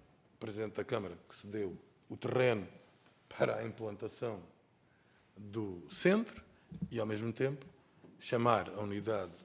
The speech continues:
Local de Saúde do Algarve para saber qual é o ponto da situação, se a coisa avança, se não avança, et cetera.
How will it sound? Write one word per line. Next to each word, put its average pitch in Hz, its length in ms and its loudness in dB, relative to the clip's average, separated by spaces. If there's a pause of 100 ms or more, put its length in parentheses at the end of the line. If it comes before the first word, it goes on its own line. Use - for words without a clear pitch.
(240)
Local 98 460 -10
de - 60 -14
Saúde 117 280 -4
do 131 100 -2
Algarve 165 400 0 (800)
para 131 120 -2
saber 110 280 0
qual 120 240 4
é 127 80 2 (160)
o - 120 12
ponto - 280 12
da 175 80 10
situação, 226 640 0 (420)
se - 160 -12
a - 20 -10
coisa 117 300 2
avança, 196 480 -2
se - 160 -14
não 120 180 2
avança, 165 440 -2 (100)
et 131 160 -4
cetera. 90 340 -8